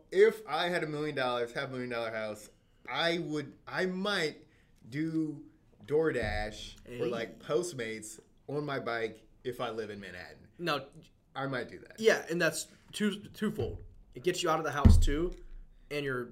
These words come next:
Speaker 2: being physical, and it's
Speaker 1: Yeah, it's a
Speaker 2: healthy.
Speaker 1: little exercise. And you get to be
Speaker 2: Well
Speaker 1: like one of those cool, you, you know, you know, you've seen the movies,
Speaker 2: Yeah.
Speaker 1: uh, where, you know, the, the biker people are doing r-, cool races and stuff like
Speaker 2: Yeah,
Speaker 1: that.
Speaker 2: yeah,
Speaker 1: You see the
Speaker 2: totally.
Speaker 1: la-, the last, uh, Lara Croft movie?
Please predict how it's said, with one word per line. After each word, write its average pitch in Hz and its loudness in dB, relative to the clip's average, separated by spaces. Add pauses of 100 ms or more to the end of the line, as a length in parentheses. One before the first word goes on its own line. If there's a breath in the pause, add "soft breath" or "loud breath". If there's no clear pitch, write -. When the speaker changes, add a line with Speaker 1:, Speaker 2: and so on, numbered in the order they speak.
(120)
Speaker 2:
being 135 -6
physical, 123 -6
and 123 -14
it's 127 -14
Speaker 1:
Yeah, 143 -6
it's 117 -6
a 147 -4
Speaker 2:
healthy. 156 -2
Speaker 1:
little 180 -2
exercise. - -4 (260 soft breath)
And 156 -6
you 196 -4
get 262 -4
to - -8
be 254 -4
Speaker 2:
Well 254 0
Speaker 1:
like 226 4
one 240 6
of 233 6
those 220 10
cool, 220 0
you, 226 -2
you 208 -6
know, 226 -2
you 214 -2
know, 208 -2
you've 214 -4
seen 196 -4
the 151 -4
movies, 131 -6
Speaker 2:
Yeah. - -8 (220)
Speaker 1:
uh, 127 0
where, 123 0
you 123 -6
know, 107 -6
the, 101 -8 (120)
the 117 -6
biker 123 -4 (160)
people 131 -6
are 110 -2
doing 113 -6
r-, 110 -6 (100)
cool 123 -8
races 123 -6
and 127 -12
stuff 135 -12
like - -4 (100)
Speaker 2:
Yeah, 208 6
Speaker 1:
that. 151 6
Speaker 2:
yeah, 214 6
Speaker 1:
You 123 -4
see 277 4
the - 4
Speaker 2:
totally. 175 2
Speaker 1:
la-, 160 -2
the 143 -6
last, 135 -8
uh, 123 -6
Lara 117 -8
Croft 123 -10
movie? 151 -14